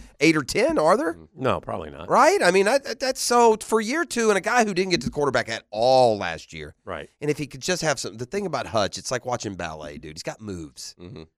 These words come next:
Speaker 1: Like, and Trayvon is just a big, strong guy, and that's enough. You know, Reggie White was just a big, strong
Speaker 3: Mm-hmm.
Speaker 1: power rusher.
Speaker 2: But
Speaker 1: He
Speaker 2: he had
Speaker 1: didn't
Speaker 2: a
Speaker 1: have a
Speaker 2: move.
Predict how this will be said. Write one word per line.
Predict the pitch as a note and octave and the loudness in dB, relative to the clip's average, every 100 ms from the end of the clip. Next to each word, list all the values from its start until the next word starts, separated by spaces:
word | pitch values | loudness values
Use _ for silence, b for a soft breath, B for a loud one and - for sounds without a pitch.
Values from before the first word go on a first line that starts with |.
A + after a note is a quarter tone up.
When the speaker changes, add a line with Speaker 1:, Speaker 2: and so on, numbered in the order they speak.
| _ | _
Speaker 1:
Like, | C#3+ | -10
and | C#3+ | -6
Trayvon | G3+ G#3+ F#3 D#3+ | -4 -2 -2 -4
is | C3+ | -6
just | D3 C#3+ | -8 -8
a | |
big, | C3 E3+ D#3+ | -2 -2 -2
strong | - E3+ E3+ | -2 -2 -2
guy, | F3+ A#3 | -2 -2
and | F#3+ | -2
that's | E3 - | -2 -2
enough. | G3 G3 C4+ E4+ F#3+ | -2 0 0 0 -2
You | G3 | -2
know, | |
Reggie | A3 G3+ C#4+ C#4+ | 2 2 2 0
White | C4 D4 C4 | 4 4 2
was | F#3+ | -6
just | B2+ B2 | -6 -6
a | C3 | -6
big, | B2+ A2 | -4 -6
strong | - A#2+ G#2+ | 0 2 2
Speaker 3:
Mm-hmm. | F2 | 0
Speaker 1:
power | F#2 F#2 | -2 -2
rusher. | F2 E2+ G2 | -2 -6 -2
Speaker 2:
But | G#2+ | 4
Speaker 1:
He | |
Speaker 2:
he | A#2 | 4
had | |
Speaker 1:
didn't | D#3 B2 | 6 4
Speaker 2:
a | |
Speaker 1:
have | G#2 | 2
a | |
Speaker 2:
move. | E2+ - | 0 -6